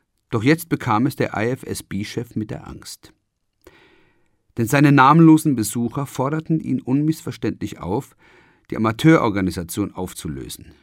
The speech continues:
sein Magazin The Space Review einzustellen und niemandem die Wahrheit zu erzählen.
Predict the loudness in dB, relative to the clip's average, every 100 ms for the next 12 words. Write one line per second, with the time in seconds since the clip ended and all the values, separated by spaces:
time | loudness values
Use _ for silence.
0 | _ _ -8 -4 -2 -4 -2 4 4 4
1 | -4 -2 0 0 -2 -6 -4 -6 -4 -4
2 | -4 -6 -4 -4 -2 -4 _ _ _ _
3 | _ -4 -2 4 6 8 6 4 2 0
4 | -2 -4 -4 -4 -6 -8 -10 -12 -12 -14
5 | -10 -10 -10 -16 -20